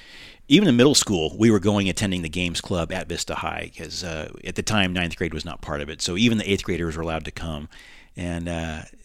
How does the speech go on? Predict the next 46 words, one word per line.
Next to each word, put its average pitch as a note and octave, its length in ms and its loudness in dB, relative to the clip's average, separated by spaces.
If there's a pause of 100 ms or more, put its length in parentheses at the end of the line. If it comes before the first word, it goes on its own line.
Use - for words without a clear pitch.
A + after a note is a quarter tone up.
(120)
uh, D2+ 200 -12
Mister F2 340 -6
Jones F2+ 500 -2
had E2+ 280 -6
a D#2 40 -6
locker E2+ 640 -4 (420)
full F#2+ 180 -2
of F2+ 80 0
games. F2 440 -2
It G2 40 -4
was F#2+ 120 -2
all F#2+ 140 2
the F2 100 -4
old E2+ 160 -6
Haviland E2+ 380 -4
Hill D#2+ 180 -8
titles. D#2+ 480 -6
And F2+ 160 -8
we, A2 200 4
these G#2 220 0
little G2 180 -4
tiny F#2 300 -4
kids, E2+ 320 -6
would D#2 120 -10
come E2+ 260 -6
and E2 80 -8
just D#2+ 160 -8
have D#2+ 140 -10
a D#2 60 -12
great D#2 240 -8
time D#2 240 -10
playing D#2 240 -10
Panzer D2+ 360 -8
Leader, D#2 340 -6 (640)
a - 20 -20
bunch - 240 -10
of E2 60 -8
other D2+ 100 -8
games, D#2 340 -8
Battle D2 280 -4
of C#2 60 -10
the D2 60 -8
Bulge, D2+ 400 -4
et - 80 -8
cetera. D2 380 -4 (600)
And G#2 400 2